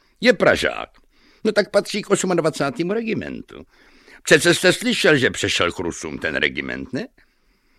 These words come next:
No jak by se asi Rusové divili? Ha! Kdyby zajali i černocha Kristiana, ruské noviny by jistě psali, že Rakousko žene do války svá koloniální vojska,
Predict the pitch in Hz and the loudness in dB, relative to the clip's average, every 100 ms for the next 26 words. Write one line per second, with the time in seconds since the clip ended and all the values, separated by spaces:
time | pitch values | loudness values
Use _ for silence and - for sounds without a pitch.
0 | - 117 120 139 175 254 - - 120 104 | -8 -2 4 4 4 0 -2 -6 -4 -4
1 | 87 - 80 60 60 62 73 196 - _ | -4 -6 -8 -8 -12 -14 -12 -12 -16 _
2 | - - 185 - _ _ _ _ - - | -4 0 0 -2 _ _ _ _ -20 -4
3 | 226 233 185 208 214 214 196 147 202 202 | 2 4 6 8 10 10 8 4 0 0
4 | 185 190 156 165 151 - 127 101 80 110 | 0 -2 -4 -6 -8 -6 -2 0 0 -2
5 | 185 - - 87 147 190 190 165 95 135 | -2 -6 -4 -4 -4 -6 -6 -6 -8 -10
6 | 156 - 117 - 127 143 127 110 117 - | -10 -8 -8 -8 -8 -6 -4 2 4 2
7 | 165 147 - 87 82 131 139 104 139 139 | -2 -6 -6 -4 0 0 2 -2 -2 -2
8 | 143 123 135 - 113 101 - 151 143 143 | -2 -4 -8 -2 2 2 2 -2 -2 0
9 | 139 123 117 73 156 147 - 175 | 0 0 -2 -4 -4 -4 -6 -8